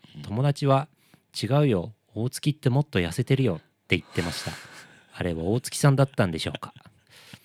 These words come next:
Speaker 2: ところで、
Speaker 1: <laughs> いじられてる。
Speaker 2: お二人に質問です。お二人はファンの入り待ち出待ちは嬉しいものなんでしょうか？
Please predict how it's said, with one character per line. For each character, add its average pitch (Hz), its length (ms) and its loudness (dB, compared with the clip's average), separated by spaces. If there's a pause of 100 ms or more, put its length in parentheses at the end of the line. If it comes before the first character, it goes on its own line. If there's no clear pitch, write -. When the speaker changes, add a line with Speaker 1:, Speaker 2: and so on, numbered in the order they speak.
(500)
Speaker 2:
と 135 100 2
こ 180 100 4
ろ 196 60 6
で、 147 100 8
Speaker 1:
<laughs> - 20 4
い - 20 2
じ 127 120 -2
ら 143 40 2
れ 127 80 4
て 120 100 4
る。 - 20 2
Speaker 2:
お - 20 0
二 107 40 2
人 92 80 -2
に 85 60 -6
質 - 220 -10
問 82 160 -6
で 82 120 -2
す。 - 280 -12 (720)
お - 60 -8
二 - 220 0
人 185 100 4
は 123 280 6
フ - 100 -4
ァ 175 80 2
ン 151 160 0
の 117 180 2 (140)
入 107 80 2
り 120 100 0
待 127 180 0
ち 113 120 -8
出 113 100 4
待 113 160 0
ち 110 60 0
は 104 80 2
嬉 123 200 2
し 139 200 0
い 110 60 -2
も 98 120 -2
の 107 140 0
な 98 100 0
ん 82 80 -4
で 80 80 -6
し - 80 -8
ょ 87 60 -4
う 76 80 -8
か？ 90 240 -10